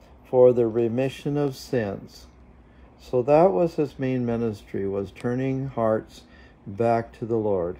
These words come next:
Hello, Kathy. The Lord bless you, sister. Uh, and verse four, "As it is written in the book of the words of Isaiah the prophet, saying,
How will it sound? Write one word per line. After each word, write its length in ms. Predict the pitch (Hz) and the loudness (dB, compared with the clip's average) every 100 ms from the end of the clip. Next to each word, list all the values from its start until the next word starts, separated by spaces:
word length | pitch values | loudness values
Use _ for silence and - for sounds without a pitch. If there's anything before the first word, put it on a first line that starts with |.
| - - - - - - | -16 -20 -20 -20 -18 -8
Hello, 580 | 120 165 147 113 110 98 - | -2 0 0 -2 -8 -14 -6
Kathy. 420 | 113 113 - 107 | -4 -4 -6 -6
The 60 | |
Lord 360 | 101 107 117 113 | -4 -2 -2 -2
bless 300 | 117 107 - | -4 -6 -6
you, 340 | 113 101 98 92 | -4 -4 -6 -12
sister. 440 | - 117 - 101 95 - - - - - - - - | -10 -10 -10 -14 -14 -20 -20 -20 -20 -20 -20 -16 -6
Uh, 460 | 120 120 120 117 113 - - - - - - | 0 4 4 2 0 -12 -20 -20 -20 -20 -6
and 300 | 135 135 131 | 2 4 6
verse 240 | 127 127 - | 4 4 0
four, 460 | - 143 107 - - | 4 8 8 6 -2
"As 580 | - 131 139 151 160 - | 0 4 6 6 2 2
it 160 | 156 156 | 2 2
is 280 | 151 127 | 0 -2
written 560 | 117 110 131 120 117 110 | -6 0 0 0 -4 -6
in 180 | 107 101 | -6 -6
the 140 | 101 | -6
book 400 | 98 127 135 147 117 - - - - | -2 2 2 0 -10 -20 -20 -20 -8
of 560 | 117 113 113 117 127 131 - - - - - - - | -2 0 2 2 0 -4 -10 -20 -20 -20 -20 -20 -12
the 100 | 120 | -6
words 420 | 110 123 131 127 | 0 2 4 2
of 120 | 151 147 | 0 0
Isaiah 600 | 151 156 - 120 113 110 | 0 0 0 2 2 2
the 140 | 113 | 0
prophet, 720 | - - 131 120 117 107 - | -4 -4 -2 0 -2 -6 -10
saying, 600 | - - 123 113 95 90 | -14 -4 -2 0 -2 -8